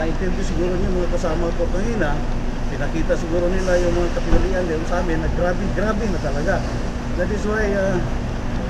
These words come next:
kahit ako man mismo, I've been a victim of these oppressions. Ako man mismo, ako. In twenty, twenty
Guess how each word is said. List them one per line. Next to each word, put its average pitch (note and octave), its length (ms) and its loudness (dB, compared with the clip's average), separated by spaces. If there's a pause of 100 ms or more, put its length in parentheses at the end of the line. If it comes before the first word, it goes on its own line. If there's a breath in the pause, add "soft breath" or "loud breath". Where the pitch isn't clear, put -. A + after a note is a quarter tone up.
(160)
kahit F3+ 280 0 (220)
ako G#3+ 160 -2
man D#4+ 140 -2 (100)
mismo, A#3+ 400 0 (800)
I've G#3 160 -2
been B3 160 0
a G3 80 0
victim B3 360 -2 (120)
of G3+ 160 0
these A3+ 240 -2
oppressions. A3 640 -2 (200)
Ako - 200 -2
man G#2 80 0
mismo, G#2+ 240 -4
ako. - 300 -4 (840)
In G3 100 0 (140)
twenty, B3 320 0 (400)
twenty A#3+ 340 0